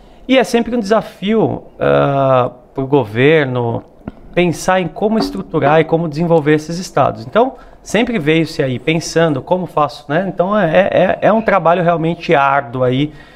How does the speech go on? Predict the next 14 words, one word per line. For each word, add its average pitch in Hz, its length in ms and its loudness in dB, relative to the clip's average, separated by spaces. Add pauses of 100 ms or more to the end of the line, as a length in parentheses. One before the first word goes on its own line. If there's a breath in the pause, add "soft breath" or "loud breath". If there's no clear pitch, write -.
(200 loud breath)
que 151 140 2
é, 147 60 0
precisa 151 340 -4
ser 165 180 -2
feito. - 420 -6 (540 loud breath)
E, 294 100 2
obviamente, 196 540 2
que - 180 -6
fica-se 220 640 -4 (200)
sempre 180 420 -2
aí 151 140 2
pensando, 151 560 0
sempre, 147 520 -2
eh, - 180 -8